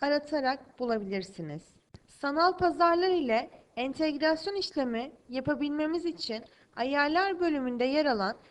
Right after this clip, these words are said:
entegrasyon yönetimi, sanal pazarlar yönetimi bölümünden yararlanabiliriz.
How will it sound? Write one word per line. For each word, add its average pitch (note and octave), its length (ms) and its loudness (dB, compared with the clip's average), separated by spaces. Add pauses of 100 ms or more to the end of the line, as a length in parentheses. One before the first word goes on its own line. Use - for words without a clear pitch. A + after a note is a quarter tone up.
(140)
entegrasyon D#4+ 840 0
yönetimi, B3+ 720 -2 (180)
sanal D4+ 380 0
pazarlar D#4 600 2
yönetimi A#3 600 0
bölümünden B3+ 720 0
yararlanabiliriz. A3+ 1000 2